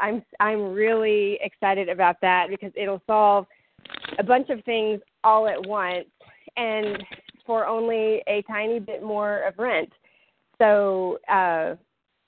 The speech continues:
I'm really excited about that option, and I can't wait to, to get that all set up.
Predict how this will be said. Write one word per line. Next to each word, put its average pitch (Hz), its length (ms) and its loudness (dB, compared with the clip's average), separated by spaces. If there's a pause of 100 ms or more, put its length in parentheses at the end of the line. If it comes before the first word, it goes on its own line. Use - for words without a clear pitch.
(300)
I'm 185 400 -4
really 175 340 -4
excited 160 600 0
about 156 380 2
that 151 240 2 (120)
option, 160 360 4
and 156 160 -4
I 156 60 0
can't 156 240 -2
wait 160 260 -2
to, 156 180 0
to - 140 -14
get 156 180 -2
that 160 140 2
all 147 200 0
set 156 160 0
up. 151 160 2